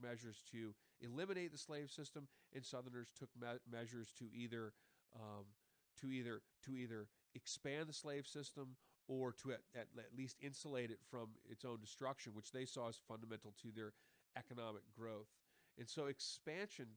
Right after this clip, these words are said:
tied with economic growth and immigration in the United States, um, also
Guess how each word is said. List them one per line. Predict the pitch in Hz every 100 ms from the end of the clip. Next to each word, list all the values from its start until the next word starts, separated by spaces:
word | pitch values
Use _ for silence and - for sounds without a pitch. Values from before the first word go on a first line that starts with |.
| -
tied | 123 143 151
with | 139 135
economic | - 135 135 131
growth | 120 127 127 131
and | 107
immigration | 110 110 131 147 156 143
in | 131
the |
United | 131 127 127 123
States, | - 127 127 - - - - - _
um, | 120 113 107 104 107 _ _ _ -
also | 135 156 - 147 139